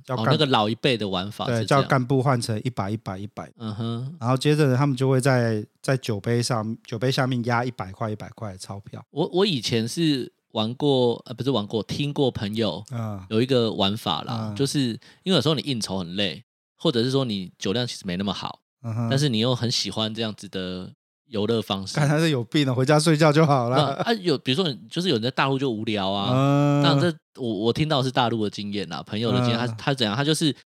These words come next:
Speaker 2: 真的像你讲的一样，就是换一叠的一百块。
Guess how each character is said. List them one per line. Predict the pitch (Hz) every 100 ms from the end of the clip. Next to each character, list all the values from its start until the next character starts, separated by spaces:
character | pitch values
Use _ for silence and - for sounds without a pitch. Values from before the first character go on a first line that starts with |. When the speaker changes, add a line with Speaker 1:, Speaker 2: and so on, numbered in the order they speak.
| _ -
Speaker 2:
真 | 160
的 |
像 | 135 147
你 | 104 101
讲 | 107 92
的 | 98
一 |
样， | 117
就 | 117
是 | 117
换 | 117 131 113
一 | 135 -
叠 | - 95
的 | 98 104 95 - - -
一 | 104
百 | 85
块。 | - -